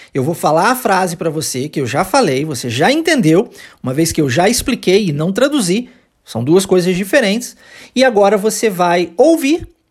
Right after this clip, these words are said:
e repetir, tá bom? Pra treinar a sua pronúncia. Então eu vou falar e aí do outro lado você repete junto comigo. Beleza? Vamos lá?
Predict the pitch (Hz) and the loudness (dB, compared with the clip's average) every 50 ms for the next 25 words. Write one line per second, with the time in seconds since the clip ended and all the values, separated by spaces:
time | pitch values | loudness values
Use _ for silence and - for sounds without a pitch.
0 | _ - 339 277 285 302 - 349 - - 185 143 - - _ _ _ _ _ _ | _ -2 0 0 0 0 -2 -2 -4 -4 -8 -8 -8 -12 _ _ _ _ _ _
1 | _ - 151 143 156 214 285 349 - 311 - - 202 202 202 208 220 196 - - | _ -4 -2 0 2 2 2 2 0 -2 -2 0 -2 0 0 0 0 0 -2 0
2 | - 320 349 339 370 370 330 262 180 135 - - 113 113 - _ _ - - - | 2 0 2 2 0 0 0 0 -2 -2 -4 -6 -8 -10 -10 _ _ -20 -20 -14
3 | - 156 151 - 165 175 165 143 165 160 - - 247 220 208 214 254 285 - _ | -10 -6 0 2 2 2 4 2 0 -2 0 2 2 4 4 2 2 0 -4 _
4 | _ _ - 233 220 185 180 190 190 190 208 185 160 151 147 151 160 160 - 175 | _ _ -2 0 0 2 2 0 -2 0 0 0 2 2 0 -2 -4 -6 -4 -4
5 | 160 170 170 160 143 135 - 151 139 147 - - 208 170 123 107 - - _ _ | -6 -6 -4 -4 -6 -4 -6 -8 -10 -8 -6 -6 -4 -4 -4 -6 -10 -12 _ _
6 | _ _ _ _ _ _ _ _ _ _ _ - - 127 131 147 196 254 320 320 | _ _ _ _ _ _ _ _ _ _ _ -12 -6 -4 0 2 2 2 2 2
7 | 370 381 - _ _ _ - - 139 156 196 262 349 359 - | -2 -4 -6 _ _ _ -10 -6 -2 0 0 0 0 -2 -8